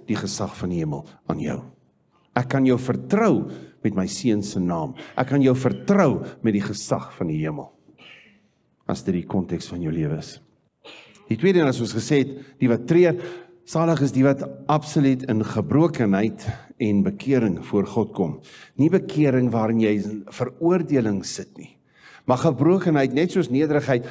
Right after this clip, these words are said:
het ook 'n konteks van aanbidding. Gebrokenheid, dat ek my hart voor God gee.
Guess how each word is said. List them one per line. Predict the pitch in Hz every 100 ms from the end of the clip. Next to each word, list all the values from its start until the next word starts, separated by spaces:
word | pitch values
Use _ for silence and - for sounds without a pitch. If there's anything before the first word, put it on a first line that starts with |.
| -
het | - -
ook | 196 180
'n | 180
konteks | 156 139 135 127
van | 117 104
aanbidding. | 87 82 95 73 65 - _ _ _ _ _ _ _ _
Gebrokenheid, | - 131 120 151 147 135 107
dat | 101
ek | 101 98
my | 95
hart | - 139 110 - - -
voor | - 101 85
God | - 104 -
gee. | - - - 67